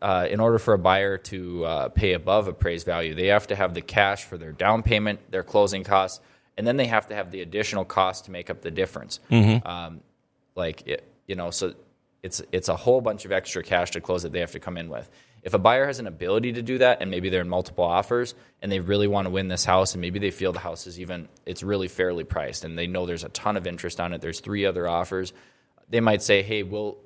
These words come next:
Speaker 1: we'll pay ten thousand dollars over appraised value, um, you know, not to exceed the purchase
Speaker 2: Mm-hmm.
Speaker 1: price." So then even if it appraises ten grand below the asking price,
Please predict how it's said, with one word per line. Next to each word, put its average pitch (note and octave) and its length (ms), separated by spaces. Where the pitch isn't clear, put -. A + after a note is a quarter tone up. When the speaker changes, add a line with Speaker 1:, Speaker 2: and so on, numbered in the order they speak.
Speaker 1:
we'll G#2+ 180
pay G2 520
ten A2+ 180
thousand G2+ 300
dollars F#2 340
over F#2+ 240
appraised F2 380
value, F2+ 480
um, E2 420
you G2 100
know, D#2+ 260
not F#2+ 220
to F2 80
exceed E2+ 300
the D2+ 80
purchase B2+ 360
Speaker 2:
Mm-hmm. C3+ 120
Speaker 1:
price." - 260
So G2+ 180
then G2+ 160
even G#2+ 180
if A2 140
it G2 80
appraises F#2+ 500
ten G2 240
grand F#2+ 300
below F#2 400
the F#2+ 160
asking F#2 340
price, A2 320